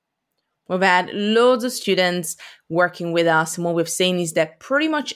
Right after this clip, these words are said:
everyone can turn the product or the service into a painkiller. You just have to understand the bigger pain points your potential customers are looking to overcome. You need to create a relatable connection between your customer and your product by using the P A S,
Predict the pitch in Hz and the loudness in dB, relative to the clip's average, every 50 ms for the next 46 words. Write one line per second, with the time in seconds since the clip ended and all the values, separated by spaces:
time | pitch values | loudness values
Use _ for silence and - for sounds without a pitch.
0 | - 170 165 156 170 170 156 156 156 151 151 151 - - - 185 170 170 170 160 | -2 -2 -2 0 0 -2 -2 0 -2 -2 -2 -4 -8 -8 -6 -4 -4 -4 -4 -2
1 | - 165 160 160 160 160 156 - _ _ _ _ _ - - - - 208 208 208 | -2 0 0 0 0 -2 -6 -10 _ _ _ _ _ -14 -12 -6 -2 0 2 2
2 | 214 208 208 - - - 151 147 139 143 - - 170 165 160 160 156 160 - 165 | 2 0 -2 -6 -10 -8 -6 -6 -6 -6 -4 0 0 0 0 -2 -4 -6 -10 -8
3 | 156 160 143 - 151 139 139 - - 76 - - _ _ _ _ _ _ _ _ | -6 -6 -6 -4 -6 -8 -8 -8 -8 -10 -10 -10 _ _ _ _ _ _ _ _
4 | _ _ _ _ - 180 214 233 240 254 240 247 - 214 202 185 185 - - 190 | _ _ _ _ -6 -4 -2 -2 0 0 -2 -2 -2 -4 -2 -2 -4 -2 -2 -2
5 | 185 175 160 156 170 165 196 196 196 214 202 196 190 196 175 170 165 175 165 - | -2 -2 -2 -2 -2 0 0 -2 -2 -2 -2 -2 -2 -2 -4 -4 -4 -4 -6 -6
6 | 160 170 165 160 156 151 151 - 156 151 - - 202 202 202 - 240 247 269 285 | -6 -6 -4 -4 -4 -6 -6 -8 -10 -10 -8 -6 -6 -4 -4 -4 -2 -2 0 0
7 | 247 214 175 165 160 160 175 170 156 165 147 135 143 - - 151 147 185 220 233 | 0 0 0 -2 -2 -4 -4 -6 -4 -4 -4 -4 -4 -6 -4 -4 -2 -2 -4 -6
8 | _ _ _ _ _ - 202 226 240 226 240 233 - 233 214 214 220 - 202 190 | _ _ _ _ _ -2 0 0 0 0 -4 -4 0 0 0 2 0 -2 -2 -2
9 | 190 190 190 190 196 214 214 269 240 269 285 277 269 247 202 180 170 185 - 196 | 0 0 2 2 0 0 -2 -4 -4 -4 -4 -2 -2 -2 0 0 -2 -2 -4 -4
10 | 190 185 185 - - 190 175 170 170 170 165 165 160 156 156 156 - - 254 269 | -4 -4 -4 -4 -4 -4 -2 -2 -2 -2 -2 -2 -2 -2 -2 -4 -4 -4 -4 -4
11 | 262 - - 175 170 - - - 156 160 160 160 160 - 175 175 208 254 247 - | -4 -6 -6 -4 -4 -4 -4 -6 -8 -8 -8 -8 -4 -2 -2 0 0 -2 -4 -4
12 | - - 170 170 165 165 170 160 165 165 160 156 156 147 - - 156 143 127 131 | -4 -2 -2 -2 0 -2 -4 -4 -4 -4 -2 -2 -2 -2 -4 -4 -4 -4 -2 0
13 | 131 147 196 - 165 - - - - - | 0 0 0 0 -2 -6 -12 -14 -14 -18